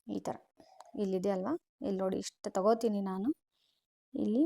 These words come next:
ಮಧ್ಯ ಸೀಳ್ಕೊತೀನಿ. ನಿಮ್ಗೆ ಯಾರಾದ್ರದ್ದು ಹೆಲ್ಪ್ ಆದ್ರೂ ತಗೋಬೋದು, ನೀವು ತಗೊಂಡು ಅಪ್ಲೈ ಮಾಡ್ಬೋದು. ನಂದು ಶಾರ್ಟ್ ಹೇರ್ ಆಗಿರೋದ್ರಿಂದ ನನಗೆ ನಾನೇನೆ ಅಪ್ಲೈ ಮಾಡ್ಕೋತೀನಿ. ಇದನ್ನ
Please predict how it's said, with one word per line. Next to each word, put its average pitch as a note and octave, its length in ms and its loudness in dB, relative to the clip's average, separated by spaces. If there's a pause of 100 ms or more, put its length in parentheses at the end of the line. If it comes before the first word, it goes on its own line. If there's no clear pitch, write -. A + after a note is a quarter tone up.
(120)
ಮಧ್ಯ G3 260 -4 (1000)
ಸೀಳ್ಕೊತೀನಿ. G3+ 680 -6 (1400)
ನಿಮ್ಗೆ A3 300 4
ಯಾರಾದ್ರದ್ದು A#3 800 6 (300)
ಹೆಲ್ಪ್ A3+ 340 6
ಆದ್ರೂ G#3+ 200 6
ತಗೋಬೋದು, G3+ 580 4 (100)
ನೀವು F#3 240 -4 (460)
ತಗೊಂಡು G3+ 400 4
ಅಪ್ಲೈ G#3+ 220 8 (120)
ಮಾಡ್ಬೋದು. F#3 400 4 (100)
ನಂದು G3 300 2
ಶಾರ್ಟ್ G#3+ 320 8
ಹೇರ್ G#3+ 220 6
ಆಗಿರೋದ್ರಿಂದ F#3+ 580 2 (680)
ನನಗೆ G#3+ 400 2
ನಾನೇನೆ A#3 360 2 (100)
ಅಪ್ಲೈ F#3+ 220 0 (120)
ಮಾಡ್ಕೋತೀನಿ. F#3 540 -2 (580)
ಇದನ್ನ C#4 340 10